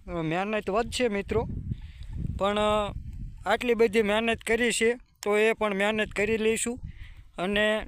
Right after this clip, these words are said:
થ્રેશરમાં મિત્રો કાઢવી તો આપણે મહેનત ઓછી પડે અને જલ્દી કલાક બે કલાકમાં આપણે કામ પતી જાય. પણ, અ, થ્રેશરમાં મિત્રો આપણે જો કાઢવી ને તો જે કંઈ આપણો જીરો-, જી-, અ, જીરાનો ઝીણો દાણો હોય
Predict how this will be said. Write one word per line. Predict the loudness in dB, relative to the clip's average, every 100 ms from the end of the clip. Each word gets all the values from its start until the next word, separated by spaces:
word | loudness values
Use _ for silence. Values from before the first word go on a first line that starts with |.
| -4
થ્રેશરમાં | 0 0 0 2 2 2
મિત્રો | 0 2 2
કાઢવી | 6 4 4 2 2
તો | 0 -8 -2 2
આપણે | 4 4 2 0
મહેનત | 2 2 2 2
ઓછી | 2 2 0
પડે | 0 0 -2 -2 -2 0 2 2
અને | 2 2 4
જલ્દી | 4 4 4 2
કલાક | 4 4 2
બે | 2 0
કલાકમાં | 2 0 0 0 0
આપણે | 2 2 2 2 0 0 0 0 2
કામ | 2 4 4
પતી | 2 2 2 2
જાય. | 2 0 -4 -2 0 0 2 2 2 0 2
પણ, | 2 2
અ, | 2 2
થ્રેશરમાં | 2 2 2 2 2 2 2
મિત્રો | 0 2 2
આપણે | 2 0
જો | 0 2
કાઢવી | 4 4 4 0
ને | 0 2
તો | 2 2 2
જે | 0 0
કંઈ | 2 2
આપણો | 2 2 0
જીરો-, | 0 0 0 -2
જી-, | -2 0
અ, | 2 2 2 2 0 -4 -8 -4
જીરાનો | 0 2 2 0 -2 -4 -6
ઝીણો | -2 2 2
દાણો | 2 0 2
હોય | 2 2 0